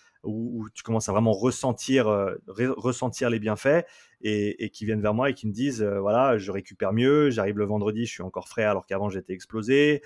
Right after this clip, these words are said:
euh, je récupère mieux entre mes séries, je récupère mieux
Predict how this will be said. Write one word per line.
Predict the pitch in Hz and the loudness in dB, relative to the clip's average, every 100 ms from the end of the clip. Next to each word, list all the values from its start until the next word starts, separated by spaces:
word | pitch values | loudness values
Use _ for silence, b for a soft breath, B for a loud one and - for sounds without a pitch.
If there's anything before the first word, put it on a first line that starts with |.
| B B B | B B B
euh, | 101 98 95 95 95 92 | -2 2 2 2 2 -2
je | |
récupère | 101 - - 104 | -6 -6 -2 0
mieux | 104 107 | 0 0
entre | 113 - 123 | -2 -2 -4
mes | |
séries, | 117 131 135 147 | -2 0 2 2
je | 123 | 0
récupère | 104 - - 98 | -6 -6 -4 -2
mieux | 104 | -2